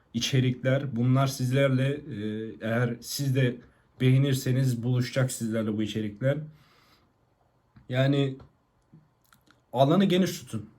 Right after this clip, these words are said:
Çekeceğim konuları geniş tutun. Dar tutmayın. E, bunları siz teşvik edeceksiniz bana.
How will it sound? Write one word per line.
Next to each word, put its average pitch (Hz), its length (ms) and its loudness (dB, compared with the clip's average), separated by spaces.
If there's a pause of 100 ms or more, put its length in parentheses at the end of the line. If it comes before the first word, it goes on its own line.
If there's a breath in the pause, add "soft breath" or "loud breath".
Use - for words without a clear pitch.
(240)
Çekeceğim 151 520 0
konuları 151 360 4
geniş 147 320 0
tutun. 131 380 -4 (600)
Dar 127 220 2
tutmayın. 131 520 0 (640)
E, 110 60 -8 (1080)
bunları 147 360 4
siz 160 260 -2
teşvik - 360 -2
edeceksiniz 117 640 -4
bana. 123 260 -2